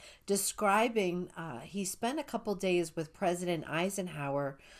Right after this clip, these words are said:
who was taking him, um, around some of the different battlefields, uh, in Pennsylvania, and they were touring a particular location, the battlefield at Valley Forge,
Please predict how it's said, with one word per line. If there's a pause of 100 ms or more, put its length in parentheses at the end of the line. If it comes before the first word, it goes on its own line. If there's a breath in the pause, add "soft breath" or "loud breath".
(220 loud breath)
who
was
taking
him,
um,
around
some
of
the
different
battlefields, (420 loud breath)
uh,
in
Pennsylvania,
and
they
were (500)
touring
a
particular
location, (320 loud breath)
the
battlefield
at
Valley
Forge,